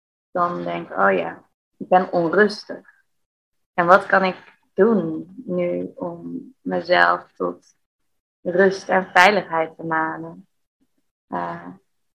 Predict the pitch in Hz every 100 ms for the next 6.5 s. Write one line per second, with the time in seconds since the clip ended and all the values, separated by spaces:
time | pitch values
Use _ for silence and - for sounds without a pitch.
0 | _ _ - 185 190 190 165 156 170 185
1 | 190 185 - _ _ _ _ 180 180 175
2 | - 185 180 - 196 - 156 160 190 -
3 | 185 185 180 180 - - - 180 180 180
4 | 185 - _ _ _ - 175 165 170 180
5 | 180 180 180 170 165 165 214 220 208 202
6 | 190 180 - 185